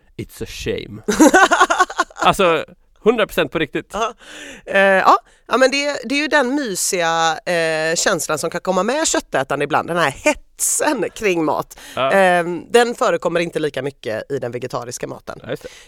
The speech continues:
Speaker 2: Väldigt bra indisk mat har de. Väldigt bra. Ah, det finns från alla länder i typ hela världen svinbra mat. Så det vill jag att du gör.
Speaker 1: Finns också schnitzel.
Speaker 2: Det kan du äta också. Du kommer hinna med allt, Magnus.
Speaker 1: Ja.
Speaker 2: Eh, så ser vi fram emot en liten, att du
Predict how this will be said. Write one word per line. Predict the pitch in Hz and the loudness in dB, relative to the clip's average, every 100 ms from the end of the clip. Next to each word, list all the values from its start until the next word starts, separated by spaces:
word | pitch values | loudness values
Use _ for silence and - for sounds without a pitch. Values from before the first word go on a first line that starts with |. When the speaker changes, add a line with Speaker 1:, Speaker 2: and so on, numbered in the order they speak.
| _ | _
Speaker 2:
Väldigt | 160 254 196 190 | 2 4 4 0
bra | - 196 | 2 2
indisk | 175 143 160 - | 0 -4 -8 -4
mat | 165 - - - | -4 -4 -12 -8
har | 165 | 0
de. | 165 220 - - - - - - | 0 0 -8 -20 -20 -20 -20 -2
Väldigt | 208 185 156 - | 0 2 0 0
bra. | 165 | 2
Ah, | 139 240 - | 4 2 0
det | 214 | -2
finns | 277 226 - | 0 -2 -4
från | - - 226 226 | -4 2 4 4
alla | 208 170 160 | 2 2 2
länder | 156 143 135 139 170 | 2 0 -4 -4 -4
i | 165 | -6
typ | - 135 - | -6 -8 -4
hela | 139 117 | -6 -4
världen | 120 101 117 113 - | -4 -4 -6 -8 -6
svinbra | - - 165 139 104 113 | -4 -4 -2 -4 -6 -8
mat. | 110 71 - - _ _ _ | -8 -10 -14 -20 _ _ _
Så | - 220 202 202 | -4 0 2 2
det | 254 | 0
vill | 294 | 0
jag | 247 | 0
att | 226 | 2
du | 226 | 2
gör. | 285 - _ - | 2 -4 _ -16
Speaker 1:
Finns | 123 | -14
också | - - | -14 -16
schnitzel. | 113 - - - - _ | -14 -12 -12 -14 -18 _
Speaker 2:
Det | - 208 233 | -8 0 2
kan | 233 226 220 | 2 0 0
du | 208 | 0
äta | 196 | 0
också. | 185 - 214 262 _ _ | -4 -2 -2 -2 _ _
Du | 180 196 196 | -6 -6 -6
kommer | - 208 | -4 -2
hinna | 202 190 | -2 -2
med | 196 185 - | -2 -4 -2
allt, | 185 139 - - | 0 0 -4 -14
Magnus. | 50 50 - 113 | -14 -12 -8 -4
Speaker 1:
Ja. | 156 202 - - _ - | -4 -6 -14 -20 _ -4
Speaker 2:
Eh, | 175 170 | -2 0
så | - | 0
ser | 277 | -2
vi | 302 | -4
fram | 302 247 196 | 0 2 2
emot | 196 190 | 2 0
en | 196 | 0
liten, | 190 185 185 | 0 0 0
att | 185 202 | 0 -2
du | 220 | -4